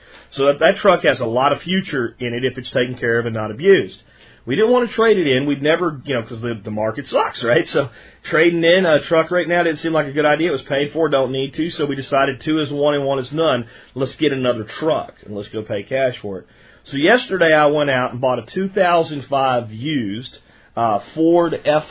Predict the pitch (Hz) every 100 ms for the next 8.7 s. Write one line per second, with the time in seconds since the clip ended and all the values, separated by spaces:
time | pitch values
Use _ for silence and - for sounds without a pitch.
0 | - 156 156 151 - 151 127 - 92 -
1 | _ _ - - _ - 135 135 135 131
2 | 123 139 131 131 127 117 - _ _ 127
3 | 123 151 147 175 160 135 - 98 107 -
4 | _ _ _ _ 110 110 - 135 135 139
5 | 143 139 151 143 147 143 131 135 135 127
6 | 120 123 120 120 139 143 139 131 135 135
7 | 131 135 131 113 123 127 127 95 147 135
8 | 104 - - 110 104 101 92